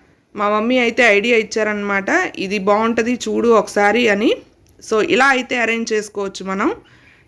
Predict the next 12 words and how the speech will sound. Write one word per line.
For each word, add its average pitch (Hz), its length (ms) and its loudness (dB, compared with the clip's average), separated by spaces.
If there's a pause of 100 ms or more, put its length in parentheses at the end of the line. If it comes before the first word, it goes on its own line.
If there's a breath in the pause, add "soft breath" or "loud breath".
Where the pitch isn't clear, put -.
(100)
చూసారు 233 240 4
కదా 233 220 4
ఎంత 214 220 0
బాగుందో. 214 480 -2 (500)
అంతేకాకుండా 269 840 4
మనము 254 640 2
శ్రావణ 226 300 2
శుక్రవారాలు, 233 760 2
వినాయక 220 420 -2
చవితి, 220 400 -4 (600 soft breath)
ఆ, 202 60 2 (220)
అలాగే 202 680 2